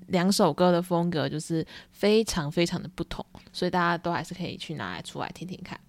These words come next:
第三首歌呢是Day Six成员永K的新歌，叫做이거밖에는 없다。我最近真的越来越喜欢永K他写的歌，反正我最近听了好多他的歌哦。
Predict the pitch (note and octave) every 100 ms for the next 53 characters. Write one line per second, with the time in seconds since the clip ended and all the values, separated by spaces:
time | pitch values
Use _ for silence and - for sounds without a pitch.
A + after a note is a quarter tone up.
0 | - D#4 D4 C#4+ C4 F3 G3+ G3 G#3 G#3
1 | G3+ G3+ - F3 - - F3 F3+ F3+ F3+
2 | F3 E3+ E3+ F#3+ F3 C#3+ F3+ - E3 E3
3 | E3+ F3 F3+ F3+ F3+ - - - - _
4 | G#3+ G3 - B3 A#3+ - F3 - F#3 E3+
5 | E3 F#3+ F#3 E3+ - - - - - -
6 | A#3 A3 F4+ D#4+ D4 C#4+ C4+ A#3+ A#3+ A3+
7 | F#3 G3 - E3 E3+ E3 D#3 F#3 E3+ D3+
8 | E3+ - - - - - - - - -
9 | G#3 - C#4 A3 A3+ G#3+ G#3+ G#3 G3+ F#3+
10 | D3+ - F3 D#3 - - - -